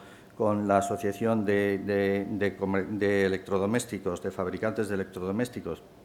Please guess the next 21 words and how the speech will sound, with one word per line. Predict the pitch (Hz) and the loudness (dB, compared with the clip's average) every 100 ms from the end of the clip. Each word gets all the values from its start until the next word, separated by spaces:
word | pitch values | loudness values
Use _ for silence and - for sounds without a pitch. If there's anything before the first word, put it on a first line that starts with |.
| - - - - - - - - - | -20 -20 -20 -20 -20 -20 -20 -20 -8
para | 107 98 | -2 -2
conseguir | 107 101 107 123 120 - - - - - | -2 -4 0 2 0 -4 -18 -20 -20 -4
que | 104 | -2
todas | - 123 120 | 2 4 4
las | 104 95 | 2 2
garantías | 92 87 90 143 104 - - - - - - | 2 2 2 2 2 0 -8 -18 -20 -20 -20
se | - - | -8 -4
puedan | 98 120 110 104 | 4 6 6 4
enviar | 90 110 113 | 2 2 2
directamente | 92 98 - 98 98 95 | 2 -2 -2 -2 -2 -2
a | |
Metaposta, | 95 92 - 165 - 135 | -2 -2 0 0 0 -2
por | 127 | -2
ejemplo, | 127 147 135 143 147 - - - - - - - | 2 2 2 0 -2 -12 -20 -20 -20 -18 -18 2
o | 143 | 6
estamos | 143 139 131 120 | 8 8 4 4
trabajando | 117 107 120 110 | 4 4 4 2
con | 98 101 | 2 0
Osakidecha | 101 104 104 120 123 135 143 - - - - - - | -2 -4 0 0 2 0 0 -4 -14 -20 -20 -20 -4
para | 107 104 | 2 2
conseguir, | 107 101 104 117 127 - | 2 -2 0 2 2 0